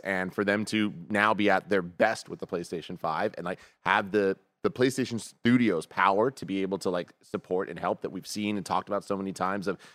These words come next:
the accessibility options and all of that, and just, like, the, they are making games better across the board for everybody. And I think that they are sharing that with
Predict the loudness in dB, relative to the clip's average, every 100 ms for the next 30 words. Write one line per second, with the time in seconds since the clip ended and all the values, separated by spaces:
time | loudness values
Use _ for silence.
0 | _ -4 0 0 0 4 6 6 4 0
1 | 2 2 2 -2 -4 0 2 2 2 0
2 | 0 -4 -2 -4 -6 _ _ _ 6 6
3 | _ _ _ 6 8 6 4 4 2 4
4 | 2 4 4 6 2 0 0 0 -2 -4
5 | 0 0 0 -2 0 0 2 2 2 -2
6 | -4 -4 -6 -4 -2 2 2 4 2 2
7 | 4 4 4 2 -2 -4 0 0 0 -4